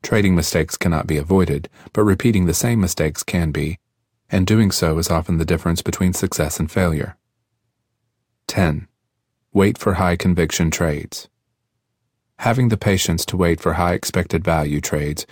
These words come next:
greatly enhances the return slash risk of individual trades.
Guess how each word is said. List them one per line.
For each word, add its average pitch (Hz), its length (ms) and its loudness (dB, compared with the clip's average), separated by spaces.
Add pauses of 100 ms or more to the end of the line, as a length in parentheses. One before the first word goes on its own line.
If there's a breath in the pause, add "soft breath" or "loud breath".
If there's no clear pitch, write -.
(160 loud breath)
greatly 107 360 2
enhances 82 540 -2
the 85 100 -4
return 90 360 0
slash 87 400 -2
risk 76 300 -2
of 82 100 0
individual 80 480 0
trades. 80 560 -4